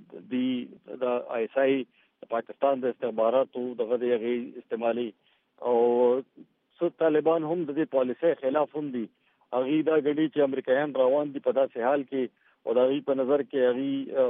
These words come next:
فتح ته نږدې وي، نو په دغسې وخت کې د، د پروسې، آه، ضرورت څه دی؟ یوه، دویمه دا چې کوم خلکو پکې قربانۍ ورکړې دي، دا د هغې سره هم هغې دا، دغه ګړي چې هغې سره هم غداري ده. نو زما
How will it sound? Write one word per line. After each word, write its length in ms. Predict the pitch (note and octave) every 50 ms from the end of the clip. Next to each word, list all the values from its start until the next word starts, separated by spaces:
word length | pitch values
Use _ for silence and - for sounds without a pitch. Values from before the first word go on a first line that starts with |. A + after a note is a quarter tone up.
| A2+ -
فتح 200 | D3 C#3+ - A#2+ A2+
ته 80 | C3
نږدې 320 | B2 A#2+ A2 G#2 A2+ D3+ D3+ C3+
وي، 140 | C3+ C3+
نو 80 | B2 B2+
په 140 | - B2 A2+
دغسې 560 | B2 C3 C3 C3 A2+ - - C3 A2+ A#2 A2+ - _ _ _ _ _ _ - C#3+
وخت 160 | C#3 - _ _ C#3
کې 120 | C3+ C3+ C3 C3+ - - _ _ - C3 A#2
د، 20 | B2 A#2+ A#2+ A#2+ A2+ G#2+
د 100 | B2 G#2+ -
پروسې، 400 | A#2 A#2 G#2+ - - C#3+ C#3+ C#3+ C#3+ C3 - _ _ _ _ _ _ - B2
آه، 160 | B2+ B2 B2 A#2+ A2
ضرورت 260 | A2+ A#2 B2 D#3 - _ -
څه 60 | D#3 C#3 C#3
دی؟ 120 | C3+ C3 C3 - - B2 A#2+
یوه، 180 | A#2+ C3 C#3+ D3+ D3 B2 A2+
دویمه 260 | C3+ D3 D3 C#3+ C3+ C#3
دا 60 | D#3 D#3
چې 100 | D3+ C#3+ -
کوم 140 | - D#3+ D#3 D3+ C3+ - -
خلکو 240 | D#3 D#3 - D3 B2+
پکې 220 | B2+ A2+ C3 B2 -
قربانۍ 400 | B2 A2+ G#2 A2 A2 A#2+ C3 C#3
ورکړې 420 | C3 A#2 A2 - - B2 G#2+ G#2+ G#2
دي، 80 | G#2+ F#2 - _ _ _ _ _ _ _ -
دا 80 | D3+ E3
د 80 | C#3+ D3+ C#3+
هغې 180 | C3 D#3 F3 C#3+ -
سره 160 | D3+ D3 C#3+ C#3
هم 100 | D#3 D#3 D3+ C3+
هغې 200 | C3+ B2 C3+ C#3 C3+ B2
دا، 80 | C3 B2+ B2+ B2 B2 B2
دغه 120 | B2+ B2 B2 A2+
ګړي 160 | A#2+ A#2+ B2 A#2
چې 60 | - C3 B2
هغې 140 | A#2+ B2 A2+
سره 120 | - A#2+ A#2 A#2
هم 80 | B2 B2 A2+
غداري 340 | G#2+ G2 G#2+ A2+ A#2 A2+ A2+ G#2+
ده. 80 | G#2 F#2+ - _ _ _ _ _ _ _
نو 60 | A#2+ B2 B2+
زما 160 | D3 E3+ F#3